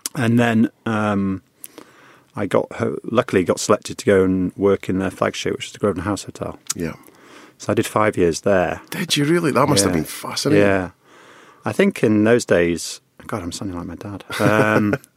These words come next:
Speaker 1: <laughs> you know, at the age of twenty-one, you're in charge of a hotel. The publicans were there last night, so you've got functions for fifteen hundred people in your
Speaker 2: Yeah.
Speaker 1: ballroom.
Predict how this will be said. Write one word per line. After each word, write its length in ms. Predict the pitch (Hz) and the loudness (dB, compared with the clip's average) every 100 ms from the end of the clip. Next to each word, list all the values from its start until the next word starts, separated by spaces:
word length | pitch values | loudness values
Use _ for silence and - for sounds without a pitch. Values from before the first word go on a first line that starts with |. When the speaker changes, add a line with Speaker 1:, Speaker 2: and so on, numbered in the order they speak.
| - - | -20 -20
Speaker 1:
<laughs> 380 | - _ _ | -20 _ _
you 80 | 107 | 0
know, 80 | 104 | 4
at 40 | 101 | 4
the 40 | |
age 120 | 120 | 4
of 60 | 95 | 2
twenty-one, 400 | - 101 101 101 | 0 4 4 4
you're 100 | 98 | 2
in 80 | 92 | 0
charge 260 | - 98 | 0 0
of 60 | 92 | 0
a 80 | 90 | 0
hotel. 580 | 92 - 95 92 90 - _ _ _ _ _ _ - | 0 0 2 2 2 -2 _ _ _ _ _ _ -14
The 100 | - | -10
publicans 460 | - 95 - 98 | -6 -6 -2 -2
were 60 | 92 | 2
there 120 | 98 | 2
last 200 | 95 92 | 2 0
night, 260 | 104 98 95 | 0 -2 -2
so 100 | - | -2
you've 120 | 90 | 0
got 160 | - - | 0 0
functions 480 | 120 104 - 95 82 | 0 0 0 -2 -2
for 100 | 92 | -4
fifteen 360 | - 95 95 | -2 -2 -2
hundred 180 | 95 90 | 0 -2
people 260 | 101 90 92 | -4 -4 -4
in 60 | 90 | -4
your 100 | 90 | 0
Speaker 2:
Yeah. 20 | |
Speaker 1:
ballroom. 500 | 120 113 113 107 | 2 4 4 2